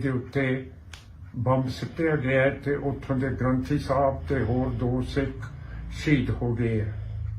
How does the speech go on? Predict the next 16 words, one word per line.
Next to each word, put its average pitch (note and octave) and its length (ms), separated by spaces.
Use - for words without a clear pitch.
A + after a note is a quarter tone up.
ਜਦੋਂ E3 420
ਅਸੀਂ E3 440
ਇਹਨਾਂ E3 440
ਦੋਨਾਂ C#3 500
ਫਿਰਕਿਆਂ C#3 680
ਦੀ C#3 160
ਲੜਾਈ B2 400
ਦੇ D3 140
ਵਿੱਚ C3 280
ਨਹੀਂ E3 360
ਹੈ, A2 120
ਤੇ E3 80
ਇਹਦਾ E3 240
ਮਤਲਬ D3+ 580
ਨਹੀਂ D#3 340
ਹੈ C3+ 360